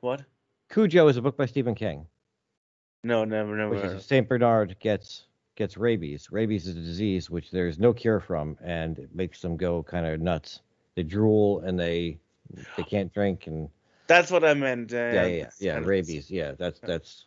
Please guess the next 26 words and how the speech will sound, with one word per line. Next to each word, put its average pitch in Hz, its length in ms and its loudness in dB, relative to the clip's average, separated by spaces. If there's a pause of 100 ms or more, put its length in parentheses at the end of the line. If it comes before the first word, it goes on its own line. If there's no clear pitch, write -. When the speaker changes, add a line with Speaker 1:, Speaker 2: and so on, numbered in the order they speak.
(160)
Speaker 2:
yeah, 71 200 -6
that's, 110 220 0
that's 165 220 4
about 143 180 4
the 139 80 6
only 123 140 6
time 107 360 2
when 92 160 2
putting 101 260 -2
them 101 100 4
down 90 180 4
is 78 140 -2
a, 80 120 -8
is 82 220 -8
a, 82 100 -6
is 85 180 -6
a 82 40 -6
good 78 240 -4
thing. 67 260 -10 (1900)
But 139 100 -2
you, 160 60 -2 (100)
you 156 120 0
never 180 220 6
saw 180 160 2
Cujo? 226 540 2 (2000)
Wow. 139 400 -2